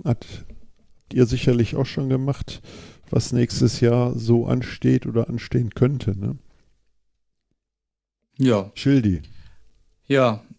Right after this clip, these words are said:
Speaker 2: also vielleicht oder so gut wie ist die Transalp wieder ein Thema. Ähm, ist, denke ich, die, die Ostroute, Thomas,
Speaker 1: Ja.
Speaker 2: ne, so wie ich gehört
Speaker 1: Ja,
Speaker 2: hab.
Speaker 1: ja.
Speaker 2: Ähm,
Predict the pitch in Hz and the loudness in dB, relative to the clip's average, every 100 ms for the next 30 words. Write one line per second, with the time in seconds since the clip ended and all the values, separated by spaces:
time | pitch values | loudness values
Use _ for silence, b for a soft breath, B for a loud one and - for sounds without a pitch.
0 | _ 135 127 123 139 139 139 143 - - | _ 2 2 4 4 4 2 0 -8 -4
1 | 147 135 156 196 202 - 151 143 135 135 | 0 2 4 4 2 0 2 4 4 2
2 | 131 160 156 - 180 226 196 - - 147 | 2 2 2 2 2 4 2 -2 -4 -4
3 | - 135 139 131 120 147 180 202 190 180 | -2 -2 2 4 4 2 2 2 4 2
4 | 175 180 185 185 208 202 _ _ _ _ | 2 2 4 2 0 -2 _ _ _ _
5 | _ _ _ - 139 131 127 127 123 123 | _ _ _ -2 2 4 4 2 0 -4
6 | _ _ - - _ _ - 131 - - | _ _ -20 -20 _ _ -4 -2 -2 -8
7 | _ - 127 135 - - 127 - 135 147 | _ 0 2 2 0 -2 -2 2 4 4
8 | 180 - 202 196 196 185 - 170 160 156 | 4 0 0 2 4 2 2 2 4 2
9 | - - _ _ _ - 120 160 185 151 | -2 -8 _ _ _ 2 4 6 2 -2
10 | 143 - 147 170 190 214 - - - 117 | 0 2 4 4 6 4 4 -8 -6 2
11 | 117 - b b _ - - 147 147 151 | 2 2 b b _ -6 2 4 4 2
12 | 151 151 147 143 | 2 2 2 -2